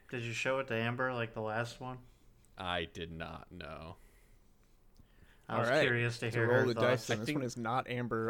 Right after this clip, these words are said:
Speaker 3: approved.
Speaker 2: This one's not Amber approved. I think she's getting tired of all my stupid shit.
Speaker 1: <laughs>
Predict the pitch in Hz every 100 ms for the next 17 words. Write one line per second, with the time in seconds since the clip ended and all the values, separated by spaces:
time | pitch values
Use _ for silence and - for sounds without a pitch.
0 | - - 117 113 107 - 120 117 - 131
1 | - - 147 110 135 113 107 90 104 113
2 | 123 185 180 143 120 120 - 104 92 92
3 | 92 85 - - 101 87 - - 71 76
4 | - - 135 120 - 180 180 - 190 151
5 | - 170 - -